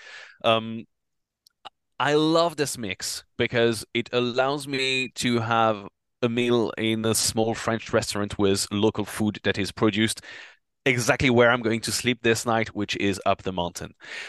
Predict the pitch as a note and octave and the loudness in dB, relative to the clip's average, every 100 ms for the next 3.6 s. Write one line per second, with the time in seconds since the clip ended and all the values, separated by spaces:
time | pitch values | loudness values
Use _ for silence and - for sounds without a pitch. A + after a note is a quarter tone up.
0 | - - C#3 C3+ C3+ - _ _ _ _ | -8 4 6 8 6 2 _ _ _ _
1 | _ _ D#3 B2+ G3 G#3+ G3+ F3+ - F3 | _ _ 0 4 6 6 6 4 4 4
2 | D3+ C#3+ C#3+ - C3 B2 A#2+ B2 A#2 - | 6 6 6 4 2 0 -2 -4 -4 0
3 | B2 A#2 - A#2 A#2 | 2 2 2 4 2